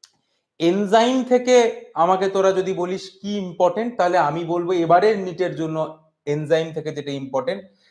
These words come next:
সেটা হচ্ছে এনজাইমের একটা প্রোটিন পার্ট থাকে, যাকে আমরা অ্যাপোএনজাইম বলি। অ্যাপোএনজাইম হচ্ছে এনজাইমের প্রোটিন পার্ট, এবং অ্যাপোএনজাইমের সঙ্গে কিছু নন প্রোটিন পার্ট লেগে থাকে, অ্যাপোএনজাইমের সঙ্গে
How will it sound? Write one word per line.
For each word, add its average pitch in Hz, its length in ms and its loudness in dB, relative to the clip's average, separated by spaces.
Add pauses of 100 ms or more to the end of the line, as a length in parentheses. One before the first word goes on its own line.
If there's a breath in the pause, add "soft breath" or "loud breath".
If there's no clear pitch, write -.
(160)
সেটা 175 160 4
হচ্ছে 180 160 4 (100)
এনজাইমের 185 520 4
একটা 185 160 2 (100)
প্রোটিন 170 320 -4 (120)
পার্ট 147 180 6 (120)
থাকে, 131 200 -4 (500)
যাকে 143 260 2
আমরা 156 200 2
অ্যাপোএনজাইম 156 680 -2 (120)
বলি। 160 160 -8 (1040)
অ্যাপোএনজাইম 180 600 0
হচ্ছে 180 160 -4 (120)
এনজাইমের 170 420 2 (100)
প্রোটিন 185 340 -6 (120)
পার্ট, 156 200 0 (420)
এবং 156 160 -2 (100)
অ্যাপোএনজাইমের 202 920 2
সঙ্গে 190 340 -2 (120)
কিছু 180 160 -10 (200)
নন 165 180 0 (140)
প্রোটিন 190 320 -4 (100)
পার্ট 147 200 0 (100)
লেগে 123 260 -6
থাকে, 117 200 -14 (420)
অ্যাপোএনজাইমের 170 720 -2
সঙ্গে 170 160 -10